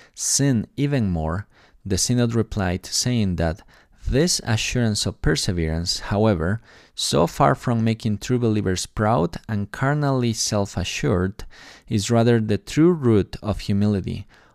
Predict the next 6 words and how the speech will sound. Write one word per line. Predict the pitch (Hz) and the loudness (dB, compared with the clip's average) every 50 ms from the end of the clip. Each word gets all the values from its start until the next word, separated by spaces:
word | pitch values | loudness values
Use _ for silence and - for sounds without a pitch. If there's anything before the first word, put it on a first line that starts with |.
| _ - - | _ -14 -8
of | - - - - - - | -8 -4 -4 -6 -6 -4
childlike | - - 113 113 120 127 127 123 127 120 110 110 110 110 - - | -2 0 2 2 2 2 0 0 0 0 2 0 0 -2 -6 -4
respect, | - 104 98 - - _ - 107 95 - _ - - - - - - - _ _ | -4 -2 -2 -2 -6 _ -4 -6 -6 -6 _ -14 -14 -14 -16 -20 -20 -20 _ _
of | - 98 98 98 | -4 -4 -4 -2
genuine | 98 - 117 120 135 147 151 151 151 147 - _ - | 0 2 2 2 2 2 0 0 -2 -4 -6 _ -6
godliness, | - 110 107 104 - 98 85 82 82 78 87 - - - | -2 0 0 0 0 -2 -4 -4 -4 -6 -4 -4 -6 -6